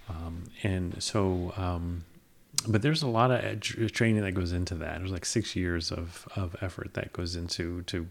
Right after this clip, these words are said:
finally being ordained a deacon. You've got, uh, uh, two years of lay ministry programs, and then four years of diaconal ordin-, of, of programs, and a lot of paper writing, a lot of academic work. Um,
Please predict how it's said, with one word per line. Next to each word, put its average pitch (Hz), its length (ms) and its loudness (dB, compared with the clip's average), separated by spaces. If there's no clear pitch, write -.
finally 87 280 2
being 85 220 -2
ordained 85 320 -2
a 82 40 -6
deacon. 82 400 -6
You've 82 260 -12
got, 82 260 -6
uh, 82 180 -6
uh, 87 300 -6
two - 160 2
years 87 300 4
of 85 180 -2
lay 82 100 -2
ministry 90 440 0
programs, 85 580 -2
and 82 100 -6
then 82 120 -6
four 85 260 -2
years 82 220 -2
of 80 100 -6
diaconal 82 480 -4
ordin-, 80 340 -6
of, 85 120 -2
of 87 200 -4
programs, 82 680 -4
and 82 300 -6
a 82 260 -8
lot 82 360 -4
of 90 80 -6
paper 85 280 -4
writing, 82 360 -6
a 82 40 -6
lot 85 200 -2
of 85 80 -4
academic 82 400 -6
work. 78 260 -8
Um, 82 520 -2